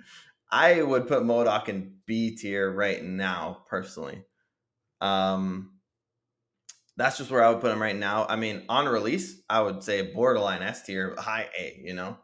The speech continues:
Like, this was one of the best cards in the game, or one of the best decks in the game, the modok deck, but it's, it's ha-, it has a lot kinda working against it right now. There's a lot of tech that works really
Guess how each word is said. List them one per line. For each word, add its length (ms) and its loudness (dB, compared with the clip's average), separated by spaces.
Like, 280 2
this 160 -6
was 140 -6
one 180 -4
of 60 -6
the 80 0
best 260 -2
cards 260 0
in 100 -8
the 80 -4
game, 260 -4
or 100 -8
one 80 0
of 80 -2
the 60 4
best 160 -4
decks 260 -2
in 80 -10
the 60 -8
game, 280 -6
the 60 -4
modok 460 2
deck, 300 -4
but 300 0
it's, 340 -6
it's 160 -4
ha-, 300 4
it 60 -4
has 160 2
a 60 4
lot 300 0
kinda 180 -2
working 280 -2
against 300 -2
it 40 -2
right 200 0
now. 200 0
There's 120 0
a 20 -6
lot 120 0
of 120 -4
tech 260 -8
that 160 2
works 220 0
really 220 0